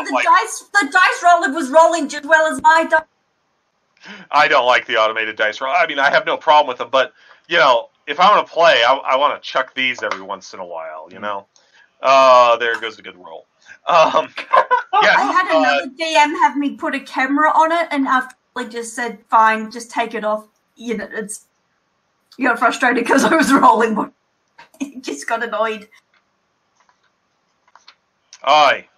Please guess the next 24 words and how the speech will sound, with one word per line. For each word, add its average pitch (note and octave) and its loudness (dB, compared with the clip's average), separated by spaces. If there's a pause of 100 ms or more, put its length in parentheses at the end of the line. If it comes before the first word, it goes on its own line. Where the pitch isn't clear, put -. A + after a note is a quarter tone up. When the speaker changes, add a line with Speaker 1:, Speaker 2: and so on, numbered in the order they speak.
Speaker 1:
Um, C#3+ 2
yes, D#3 0
Lady D3 -6
Liberty, D3+ -8
you, C#3 -10
uh, C3 2
basically, C3 -8
uh, A2 0 (160)
you, B2 -18 (380)
you C3 -16
feel G#3 -8
something D#3+ -4 (420)
come E3 0
in D#3 -6
at A#2+ -14
the, B2 -8
the A#2 -20
corners C#3+ -8
of B2+ -10
your A#2+ -8
mind, A2 -4
but, G#2+ -4
uh, G#2+ -2 (560)
you, B2 -14